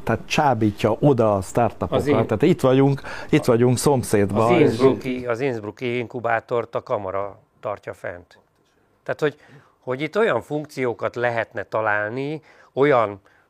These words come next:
Speaker 2: pénzeket lehetne találni, mert vannak pénzek. Hát ezt tudjuk mindannyian, csak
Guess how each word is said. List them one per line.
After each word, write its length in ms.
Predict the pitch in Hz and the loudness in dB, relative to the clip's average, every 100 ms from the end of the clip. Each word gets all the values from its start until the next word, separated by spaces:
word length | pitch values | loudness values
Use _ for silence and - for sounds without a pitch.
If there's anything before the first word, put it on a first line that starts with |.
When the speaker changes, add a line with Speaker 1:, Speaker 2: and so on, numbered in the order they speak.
| _ | _
Speaker 2:
pénzeket 580 | 117 117 101 95 104 101 | -10 -8 -8 -8 -10 -10
lehetne 340 | 95 98 - | -10 -8 -10
találni, 460 | - 95 92 92 104 | -10 -8 -6 -8 -10
mert 180 | 98 | -8
vannak 400 | 110 165 165 78 - | -6 -4 -6 -10 -16
pénzek. 560 | 82 85 85 98 - _ _ _ _ _ _ | -20 -18 -18 -20 -20 _ _ _ _ _ _
Hát 200 | 110 104 | -10 -6
ezt 200 | 117 - _ _ _ _ _ | -8 -10 _ _ _ _ _
tudjuk 320 | 156 113 95 | -14 -14 -10
mindannyian, 720 | 131 110 98 98 92 90 104 | -8 -6 -8 -8 -12 -14 -16
csak 240 | - 120 | -16 -18